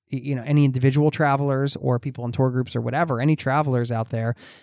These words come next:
if you're spreading people out and showing them more parts of a place, they're gonna get to know a coun-, uh, a country in a different way.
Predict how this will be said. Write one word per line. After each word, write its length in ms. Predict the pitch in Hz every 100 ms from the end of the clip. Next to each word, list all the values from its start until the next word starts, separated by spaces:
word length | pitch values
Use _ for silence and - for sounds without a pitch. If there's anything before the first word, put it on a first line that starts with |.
| _
if 80 | -
you're 60 |
spreading 380 | 131 - 151 147
people 240 | - 139 117
out 240 | 127 147
and 100 | 139
showing 280 | - 139 143
them 100 | 127
more 180 | 127 123
parts 360 | - 139 -
of 80 | 135
a 40 |
place, 300 | 123 127 123
they're 100 | -
gonna 160 | 123 120
get 140 | 120
to 80 | -
know 240 | 117 127 139
a 40 |
coun-, 240 | - 139 - _ -
uh, 160 | 131 123
a 40 |
country 340 | 135 139 -
in 60 | 143
a 60 | 131
different 320 | 131 - 120
way. 340 | 123 131 156